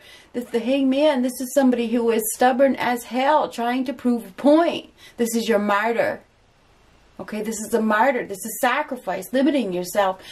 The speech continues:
It's time to let go. Somebody has been resisting change. It's time to let go of your old perspectives and see things differently. It's like you're not receiving the tender, loving care that you deserve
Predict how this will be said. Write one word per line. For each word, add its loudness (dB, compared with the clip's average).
It's 2
time 2
to 2
let 2
go. 2
Somebody 2
has -2
been 0
resisting 2
change. 2
It's 2
time 2
to 0
let 2
go 6
of 0
your 2
old 0
perspectives -2
and 4
see 2
things 0
differently. 2
It's -4
like 4
you're 4
not 4
receiving 0
the 2
tender, 0
loving 2
care 2
that -6
you -2
deserve 2